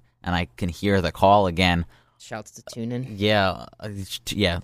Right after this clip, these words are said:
Speaker 1: TuneIn Radio. If you're not even in the Delaware area, you can still listen to the calls on the show. Um, you can hear the energy there, and then after the turnovers and the timeouts, you can kind of feel,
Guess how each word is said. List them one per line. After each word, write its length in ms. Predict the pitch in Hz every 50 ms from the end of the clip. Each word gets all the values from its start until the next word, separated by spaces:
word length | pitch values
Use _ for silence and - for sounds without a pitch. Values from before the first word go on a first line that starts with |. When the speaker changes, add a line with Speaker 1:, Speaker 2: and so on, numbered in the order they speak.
| - -
Speaker 1:
TuneIn 280 | - - 104 101 98 95
Radio. 340 | 95 92 92 95 92 90
If 160 | 90 85 - -
you're 200 | 90 87 87 82 -
not 160 | 92 95 95
even 140 | 95 92 95
in 60 | 92
the 60 | 95 90
Delaware 260 | 92 92 92 95 92
area, 200 | 90 87 90 90
you 80 | 82
can 100 | - 92
still 180 | 87 - 90 87
listen 220 | 85 82 - 85 -
to 80 | -
the 60 | - -
calls 280 | - 87 82 82 85
on 120 | 87 85 87
the 60 | 92
show. 280 | - - 85 80 82 - - - _ _ _ _ _
Um, 580 | 92 92 90 87 87 85 82 80 76 76 65 - - _ _ _ _ _ _ _ _
you 800 | - 98 87 98 104 107 107 107 107 101 101 98 98 98 95 92 - -
can 240 | - 113 104 101 95
hear 580 | - - - 123 120 113 110 95 90 90 - - - _ _ _ _ _
the 140 | 104 101 - -
energy 480 | 107 107 110 107 98 87 95 98 95
there, 420 | 87 92 92 92 90 90 87 80 - -
and 180 | 98 98 95
then 140 | 92 92 90 -
after 680 | - 101 101 104 - - - - 107 104 101 98 90 - - _ _ _ _ _ _ -
the 80 | 98
turnovers 760 | - - - - 104 104 101 98 95 95 82 92 90 87 -
and 100 | 95 82
the 60 | 80 78
timeouts, 500 | - - 98 98 95 92 87 - - -
you 80 | 90
can 160 | 87 95 92
kind 260 | 85 - 104 104 104 95
of 80 | -
feel, 520 | - - - 101 107 110 104 92 90 90